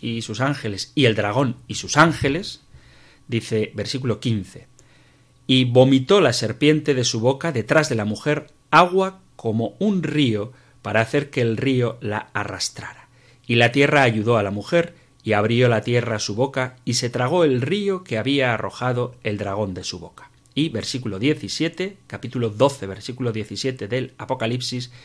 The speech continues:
dice, "Y se llenó de ira el dragón contra la mujer, y se fue a hacer la guerra al resto de su descendencia,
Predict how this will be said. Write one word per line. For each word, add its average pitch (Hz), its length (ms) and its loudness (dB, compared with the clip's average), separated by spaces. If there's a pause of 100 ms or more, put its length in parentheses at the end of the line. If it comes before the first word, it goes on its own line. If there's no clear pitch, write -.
(200)
dice, - 340 -10 (300)
"Y 127 160 2
se 117 240 2
llenó 123 320 4
de 156 140 6
ira 165 300 4
el 131 100 2
dragón 127 520 2
contra 113 320 -4
la 104 100 -4
mujer, 185 400 -4 (340)
y 139 140 4
se 120 200 2
fue 151 480 0
a 101 180 0
hacer 120 340 -2
la 101 160 -6
guerra 196 400 -4 (300)
al 113 240 2
resto 143 460 0
de 95 100 -8
su - 180 -8
descendencia, 95 880 -12